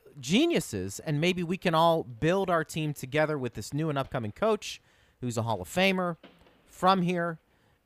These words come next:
and we can start to get back to respectability." But, partner, I, I, I just find myself scratching my head, and, and does it maybe reaffirm some of the thoughts we had that Montreal was a flawed team to begin with,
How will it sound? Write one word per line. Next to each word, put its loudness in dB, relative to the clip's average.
and 4
we -2
can -4
start -2
to -18
get 0
back 2
to -8
respectability." -4
But, -6
partner, 6
I, 6
I, -2
I 2
just -4
find -2
myself -4
scratching 2
my 2
head, 4
and, -2
and 4
does 0
it -2
maybe 0
reaffirm 0
some 0
of -4
the 0
thoughts 2
we -2
had 4
that 0
Montreal 2
was 2
a 2
flawed 0
team -6
to -10
begin -2
with, -10